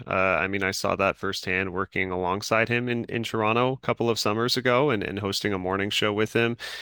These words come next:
And the preparation, I think, as he highlighted, goes beyond statistics. It's you're trying to tell stories and you're trying to give the storyline from the grounds and, and what is happening in Melbourne as, as these matches are unfolding.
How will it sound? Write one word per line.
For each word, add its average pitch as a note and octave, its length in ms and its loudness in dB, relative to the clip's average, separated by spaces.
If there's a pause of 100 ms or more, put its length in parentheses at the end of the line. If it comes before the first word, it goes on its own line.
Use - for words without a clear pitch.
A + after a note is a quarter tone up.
(220)
And G#2+ 420 2
the - 80 -2
preparation, A2+ 800 2
I G2+ 120 2
think, G#2 280 -4
as F#2 120 -8
he G#2 120 0
highlighted, G2 640 2 (240)
goes G2+ 280 0
beyond F#2+ 560 2
statistics. - 1000 2
It's - 180 -2
you're G#2+ 80 -4
trying A2 380 2
to - 100 -10
tell G2+ 460 4 (280)
stories F#2+ 640 -2
and F#2+ 80 -4
you're G2 100 -2
trying G#2 200 0
to F#2+ 80 0
give F#2 160 -2
the G2 80 -2
storyline F#2 580 0
from D3 240 2
the A#2 80 0
grounds F2+ 540 0
and, F2+ 180 0
and F2+ 220 -2
what G2 200 2
is F#2+ 200 0
happening F2+ 480 0
in F2+ 160 -4
Melbourne F2 460 0
as, F#2 220 -2
as G2 240 -2
these G2 220 -4
matches F#2+ 380 0
are F#2+ 100 0
unfolding. G#2+ 560 0